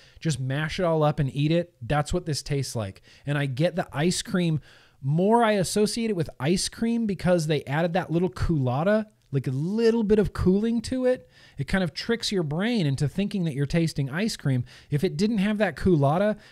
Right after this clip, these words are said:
this would taste like, like a, like a vanilla frosting.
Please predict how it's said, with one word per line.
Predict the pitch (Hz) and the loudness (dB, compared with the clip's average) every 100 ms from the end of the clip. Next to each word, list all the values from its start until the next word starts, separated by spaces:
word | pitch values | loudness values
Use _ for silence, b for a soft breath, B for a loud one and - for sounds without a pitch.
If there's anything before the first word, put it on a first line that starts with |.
| B | B
this | 123 165 190 208 | 0 0 0 0
would | 208 175 | -2 -2
taste | - 185 180 - | -2 0 0 0
like, | 165 156 - B B B B B | -2 -2 -10 B B B B B
like | 147 151 | -2 0
a, | 147 123 - | -2 -6 -6
like | 160 156 | -2 0
a | |
vanilla | 131 156 156 165 165 156 151 | 0 0 0 0 0 0 0
frosting. | 131 - 262 147 - - 110 | -2 -4 -4 -4 -6 -6 -6